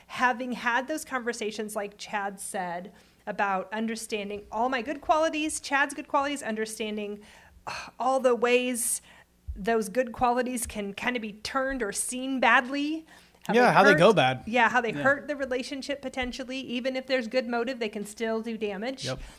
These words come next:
Speaker 1: And that dilemma of going, "Man, what do I choose when it doesn't feel like either one is a good option?" And if you have kind of stayed with us on all of those and are still tracking well,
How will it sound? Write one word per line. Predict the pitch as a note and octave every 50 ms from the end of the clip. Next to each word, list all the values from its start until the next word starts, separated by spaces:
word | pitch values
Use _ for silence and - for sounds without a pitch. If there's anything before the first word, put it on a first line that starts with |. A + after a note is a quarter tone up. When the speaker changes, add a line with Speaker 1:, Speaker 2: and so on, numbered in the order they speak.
| - _ _ _ _
Speaker 1:
And | - B3+ B3+ B3+ B3+
that | B3+ - - A3
dilemma | A#3+ A#3+ A3+ A3+ A3+ A#3 A#3+ A#3+ A#3 A3+ G3 G3 G3 - -
of | - G#3+ G#3 G3 G3+
going, | G#3+ G#3 G3+ G3+ G#3 G3+ G3 G3+
"Man, | G#3 A#3+ B3+ A#3+ A3 G3 F#3+ G3+ - - _ _ _ _
what | - G3+ F#3+ G3 G#3+ G#3+ A3
do | A#3+ B3
I | C4 B3+
choose | B3+ - - - D#4 E4+ D#4+ C4+ A3+ A#3
when | A#3 A3
it | A3 G#3 G#3+
doesn't | G#3+ A3 A3 B3+ - -
feel | - A#3 G#3+
like | G#3 G#3 G#3 G#3
either | A3 G#3+ G#3+ G#3
one | G3+ G#3 G#3
is | G3+ G3+ G3+
a | G#3
good | - G#3 F#3+ G3+
option?" | A3 A#3+ A#3+ - - - F#3 - - - - _ _ - - - _
And | A3 A3 A3+
if | A3 A3
you | A3+ A3+ C4 D4+ E4+
have | D#4+ D#4 D#4+ C4+
kind | - C4+ C4+ B3+
of | A3+
stayed | A3 - - - - - B3+ A#3+ B3+ C4 C4 B3+ A3
with | G3 F#3+ A#3+ B3 A#3+ -
us | A3+ F#3+ F3 F3 F#3 - - - - - - - - _ - _
on | G#3 G#3+ G#3+
all | G#3+ A3+ C#4 D#4 E4+ D4+
of | B3+ A#3 A3
those | G3+ G3 F#3 F#3 G3+ G#3 G#3
and | G#3+ G#3
are | G#3
still | G#3 - - C#4 D4 D4+
tracking | C#4+ - - - C#4 B3+ B3+ C4 - - A#3 G#3+ G#3
well, | G#3 C4+ D#4 D#4 A#3+ G3+ F#3+ G#3 G#3+ G#3